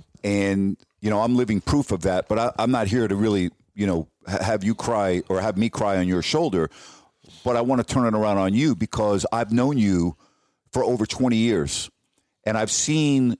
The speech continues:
the way you interact with strangers. I've seen the charitable work that you really, I think your life is, is full of, that is a need in your life to help out others.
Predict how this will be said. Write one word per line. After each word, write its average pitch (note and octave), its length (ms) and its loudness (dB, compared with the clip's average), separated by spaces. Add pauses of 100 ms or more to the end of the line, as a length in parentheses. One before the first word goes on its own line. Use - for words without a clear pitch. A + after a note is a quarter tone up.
(140)
the A2+ 80 0
way A2 120 2
you A2+ 160 2
interact A2 480 0
with F#2+ 100 -4
strangers. F#2+ 760 -2 (200)
I've F#2 180 0
seen C3+ 580 0 (1400)
the G#2+ 640 2 (1400)
charitable A2 760 0 (320)
work A#2+ 280 -2
that G#2 180 0
you B2+ 360 2
really, A2 500 2
I G#2+ 120 0
think A#2 260 -4
your G#2+ 120 2
life G2 320 0
is, E2+ 360 -2 (200)
is G2 280 -2 (240)
full C3 380 2
of, F#2+ 480 0 (340)
that A#2+ 140 0
is A#2+ 160 0
a F#2+ 80 0
need A2+ 380 2
in F2+ 120 0
your F2 140 0
life E2 240 0
to F#2 100 -2
help G2 220 -2
out F2+ 160 0
others. D#2+ 460 -2